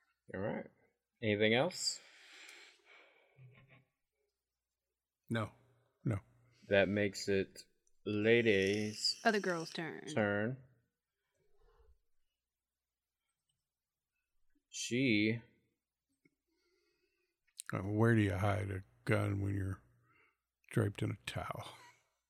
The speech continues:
Speaker 3: No,
Speaker 1: Not
Speaker 3: this
Speaker 1: that
Speaker 3: is,
Speaker 1: one.
Speaker 3: this is the other one.
Speaker 2: Oh, she can have anything.
Speaker 1: She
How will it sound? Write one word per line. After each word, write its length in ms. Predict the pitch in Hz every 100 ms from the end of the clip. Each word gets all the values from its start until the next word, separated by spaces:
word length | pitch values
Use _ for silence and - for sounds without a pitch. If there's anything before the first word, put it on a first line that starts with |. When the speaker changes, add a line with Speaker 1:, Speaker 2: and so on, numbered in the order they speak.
| _ - - - -
Speaker 3:
No, 140 | 170 -
Speaker 1:
Not 180 | 208
Speaker 3:
this 80 | 214
Speaker 1:
that 80 | 190 -
Speaker 3:
is, 40 |
Speaker 1:
one. 100 | -
Speaker 3:
this 200 | 208 202
is 80 | 180
the 160 | 190 -
other 320 | 170 185 170
one. 100 | 107
Speaker 2:
Oh, 240 | 98 90 87 - _
she 200 | - 120
can 100 | 98 98
have 120 | 95
anything. 500 | 98 98 92 90 82 - - _ - - _ _ _ _ _ _ _ _
Speaker 1:
She 760 | - - 120 127 123 101 101